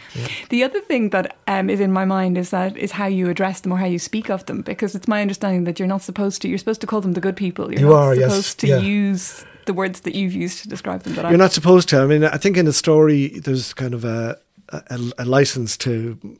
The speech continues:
Speaker 1: because you have to tell them. But when you're talking about them in normal life, you,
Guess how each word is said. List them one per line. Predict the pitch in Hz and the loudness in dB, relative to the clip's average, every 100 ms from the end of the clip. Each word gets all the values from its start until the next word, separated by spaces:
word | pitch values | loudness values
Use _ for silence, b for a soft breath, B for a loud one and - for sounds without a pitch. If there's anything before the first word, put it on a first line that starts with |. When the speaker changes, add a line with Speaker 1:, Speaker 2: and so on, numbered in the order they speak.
| - | -10
Speaker 1:
because | 135 135 120 107 120 | -8 -6 -8 -8 -4
you | 117 | -4
have | 127 | -4
to | - | -6
tell | 127 127 | -2 -2
them. | 117 | 0
But | 117 | 0
when | 143 | 2
you're | 143 | 2
talking | - 170 170 147 | 2 -2 0 -2
about | 135 131 | 0 -2
them | 127 | -2
in | 120 - | -2 -2
normal | 135 139 131 | 2 2 4
life, | 117 117 110 120 | 0 -2 -4 -6
you, | 113 | -6